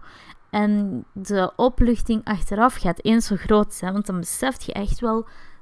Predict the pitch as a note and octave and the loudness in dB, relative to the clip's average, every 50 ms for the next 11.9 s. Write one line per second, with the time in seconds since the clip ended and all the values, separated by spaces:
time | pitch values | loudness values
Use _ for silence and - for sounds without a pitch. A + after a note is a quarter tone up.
0 | - - - - - - A3+ A#3 B3 A#3+ A3 A3 A#3+ A#3+ A#3+ C4 B3+ B3 A3 G3+ | -20 -20 -20 -18 -10 -6 0 2 2 4 4 6 6 8 8 8 6 4 2 0
1 | G#3 G#3 - - - G#3+ G#3 G#3 G#3 - - - - G#3 G#3 G#3+ G#3 - - - | 0 2 2 2 2 0 -4 -6 -8 -8 -10 -10 -8 -8 -6 -6 -6 -6 -8 -8
2 | - - - - - - - - - - - - - - - - - - - - | -10 -14 -18 -18 -18 -20 -20 -20 -20 -20 -20 -20 -20 -20 -20 -20 -20 -20 -16 -8
3 | - G3 G3+ G#3+ G#3 G3 F#3 - - A3+ A#3 - - B3+ C#4 D4 C#4 B3+ A3 G#3 | -4 -2 0 2 2 2 0 2 4 4 4 6 6 6 6 8 8 6 6 6
4 | G#3+ A3+ B3 A#3+ A#3 A3+ A3 A#3 A3+ A3+ A3 A3 G#3+ G#3+ G#3+ - - G#3+ G#3+ G#3 | 6 4 6 6 4 4 2 2 2 2 2 2 2 -2 -4 -4 -4 -2 0 0
5 | G#3 G#3 G3 - - - - - - - - - - - A#3+ A#3 A3 G#3+ G#3+ G#3+ | -2 -2 -4 -8 -10 -12 -18 -20 -20 -20 -14 -10 -6 -2 2 2 2 4 4 2
6 | G#3 G#3 - - A#3 A3 A3 A#3 A3+ - A3+ G#3+ G#3 G3+ - - F#3 D#3+ D#3 E3 | 2 0 -2 0 2 4 4 4 4 2 2 2 2 0 -2 -2 -4 -4 -4 -4
7 | G#3 A3+ A3 A#3 B3 C4 C4+ B3+ A#3 - - - - F#3+ F#3 F#3 F3+ F#3+ G3 G#3+ | -4 -2 0 0 0 0 0 -4 -4 -6 -6 -6 -4 -4 -2 -2 -2 -2 -2 -4
8 | G#3 - - - G3 F#3 F#3 F3+ - F#3+ - - - - F#3 F3 F#3+ G3+ A3+ A#3+ | -6 -8 -6 -6 -6 -6 -6 -6 -6 -6 -6 -6 -6 -4 -2 0 2 2 4 2
9 | B3+ C4 - - F#3 E3+ - - G3+ G3 - - - - A3+ G#3 A3+ G#3+ - - | 2 0 -2 -4 -4 -4 -4 -4 -8 -8 -8 -10 -4 0 2 4 4 4 2 2
10 | - A3 F3+ F#3 F3 D#3 F3 F#3+ A3+ A3+ B3 A#3+ B3+ B3 C#4 D4+ D4 - - A#3+ | 2 2 4 6 8 8 8 8 8 8 8 8 10 8 6 4 2 0 -2 -2
11 | A3 A3+ A3+ G#3+ - A3 G#3 G#3 A3+ A3+ G#3+ - - A#3+ B3 C#4 C#4+ | 2 2 2 4 6 4 4 6 4 2 0 0 0 0 2 0 0